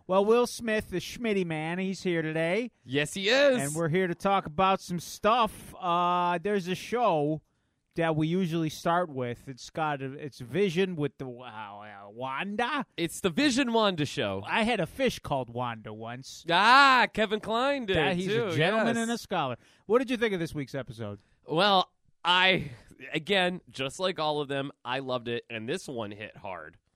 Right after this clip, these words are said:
Speaker 1: This was, this was the,
Speaker 2: This was
Speaker 1: uh,
Speaker 2: the deep one.
Speaker 1: yeah, this is the, the,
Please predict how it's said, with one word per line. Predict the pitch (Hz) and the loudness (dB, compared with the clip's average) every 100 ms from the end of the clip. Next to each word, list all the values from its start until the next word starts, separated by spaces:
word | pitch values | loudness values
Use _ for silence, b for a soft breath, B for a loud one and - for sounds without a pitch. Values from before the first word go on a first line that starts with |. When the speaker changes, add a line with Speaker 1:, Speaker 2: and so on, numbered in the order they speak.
| _ _ 151 | _ _ -8
Speaker 1:
This | 165 | -4
was, | 208 180 | -2 -2
this | 143 208 226 | -2 -6 -2
was | 202 139 | -2 -2
the, | 156 | -2
Speaker 2:
This | 151 | 2
was | 196 180 | 2 2
Speaker 1:
uh, | 127 | 0
Speaker 2:
the | 143 | -4
deep | 92 147 143 135 | -6 -8 -6 -6
one. | 117 101 90 92 | -6 -6 -8 -8
Speaker 1:
yeah, | 139 135 | -6 -6
this | 165 196 | -6 -8
is | 160 | -8
the, | 127 156 147 139 | -4 -4 -4 -8
the, | 131 | -14